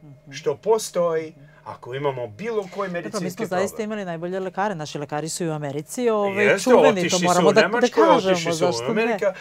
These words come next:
Speaker 2: otišli su gde može daju recept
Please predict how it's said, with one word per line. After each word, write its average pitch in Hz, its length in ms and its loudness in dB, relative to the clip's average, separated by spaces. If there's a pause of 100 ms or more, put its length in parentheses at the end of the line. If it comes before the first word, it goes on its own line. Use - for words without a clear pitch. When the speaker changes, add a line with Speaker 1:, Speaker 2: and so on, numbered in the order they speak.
(340)
Speaker 2:
otišli 175 440 -12
su 170 180 -10
gde 135 340 -10
može 156 380 -10
daju 180 460 -12 (360)
recept 143 680 -10